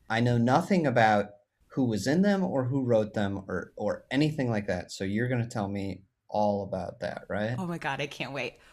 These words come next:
Speaker 2: Well, okay, so the reason I picked these two, there are so many radio shows that you can choose from. I wanna say where I listen to my radio shows, so the people at home can do it if they want. I mainly listen to radio plays on, through Sirius X M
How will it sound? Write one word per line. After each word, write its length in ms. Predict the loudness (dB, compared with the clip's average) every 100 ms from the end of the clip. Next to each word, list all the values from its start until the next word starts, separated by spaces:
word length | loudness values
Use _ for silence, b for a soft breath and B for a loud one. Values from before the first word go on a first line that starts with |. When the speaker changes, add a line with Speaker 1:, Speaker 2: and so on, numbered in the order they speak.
| b
Speaker 2:
Well, 420 | 0 0 -4 -12 -8
okay, 300 | -6 -4 -6 -6
so 220 | 0 2
the 100 | 2
reason 300 | 2 2 0
I 80 | 0
picked 220 | -4 -2
these 260 | -2 -2
two, 340 | -4 -4 -4 -10 _ -4
there 240 | -2 -2
are 120 | -2
so 720 | -2 0 0 -4 -4 -2 2
many 720 | 2 2 0 -2 -2 -4 -6 -8 b b
radio 420 | -4 0 0 0
shows 300 | -2 -4 -6
that 100 | -6
you 80 | -6
can 160 | -4 -6
choose 240 | -6 -6
from. 300 | -6 -8 -6 -4
I 80 | -2
wanna 160 | 0
say 280 | 0 0 0
where 400 | 0 0 2 2
I 180 | 2 2
listen 300 | -2 0 0
to 80 | 0
my 260 | 0 0
radio 340 | 0 -2 -4 -6
shows, 340 | -6 -6 -6
so 140 | -6 -8
the 80 |
people 240 | -8 -4 -4
at 60 |
home 180 | -4 -6
can 160 | -6 -6
do 140 | -4
it 80 | -6
if 100 | -4
they 140 | -4
want. 300 | -4 -4 -6 -10 B B B
I 100 | 0
mainly 380 | 0 2 2 2
listen 260 | 2 0 -2
to 120 | 0
radio 280 | -2 0 -2
plays 440 | -2 -2 -2 -4
on, 400 | -4 -4 -4 -8
through 240 | -4 -2
Sirius 480 | 0 0 0 2 2
X 180 | 0 0
M 340 | 0 0 -4